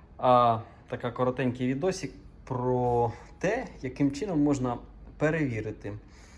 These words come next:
яка плата є несправною: плата внутрішнього блоку чи плата зовнішнього блоку, якщо в нас кондиціонер видає код тривоги Є шість. Отже, в нас внутрішній блок кондиціонера, е,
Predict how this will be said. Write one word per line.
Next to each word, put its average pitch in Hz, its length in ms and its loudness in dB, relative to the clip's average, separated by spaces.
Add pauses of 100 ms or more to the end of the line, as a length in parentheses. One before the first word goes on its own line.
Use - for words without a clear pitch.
(360)
яка 135 240 4
плата 123 400 4
є 110 180 0
несправною: 101 680 0
плата 110 320 0
внутрішнього 110 580 -4
блоку 107 340 -4
чи 110 140 -8
плата 110 340 0
зовнішнього 208 560 -2
блоку, 170 340 -2
якщо 123 300 -4
в 123 40 -2
нас 113 200 -4
кондиціонер 120 680 -4
видає 113 360 0
код - 280 -4
тривоги 110 440 -4
Є 104 100 -4
шість. - 320 -12 (420)
Отже, 117 280 -2
в 107 60 -2
нас 117 260 -2
внутрішній 113 420 -6
блок 104 260 -4
кондиціонера, 190 840 0 (680)
е, 113 340 4